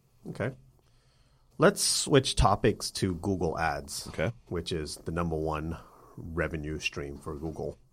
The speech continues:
Speaker 2: Right.
Speaker 1: By far. <laughs> Um, what is the biggest misconception about bi-, running Google Ads for business owners like yourselves? And what would you say to a pest control company owner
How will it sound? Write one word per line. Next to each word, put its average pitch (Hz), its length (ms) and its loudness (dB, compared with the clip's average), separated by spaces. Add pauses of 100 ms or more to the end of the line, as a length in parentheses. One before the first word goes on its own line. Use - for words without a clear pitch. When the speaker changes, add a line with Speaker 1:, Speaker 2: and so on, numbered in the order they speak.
Speaker 2:
Right. 78 200 0 (680)
Speaker 1:
By 85 140 2
far. - 340 2 (100)
<laughs> - 0 - (600)
Um, 101 380 6 (920)
what 202 220 6
is 311 100 4
the - 80 6
biggest 139 720 4
misconception 98 1300 0
about 87 360 4 (320)
bi-, 98 200 -2
running 95 340 0
Google 85 320 -2
Ads 76 180 0
for 90 100 -4
business 80 280 -4
owners 76 220 -4
like 76 160 -6
yourselves? 82 400 -2
And 92 100 -2
what 110 120 2
would 120 100 2
you 120 60 4
say 104 240 4
to 104 100 0
a - 20 2
pest 98 220 0
control 87 240 -2
company 85 340 -6
owner 80 400 -4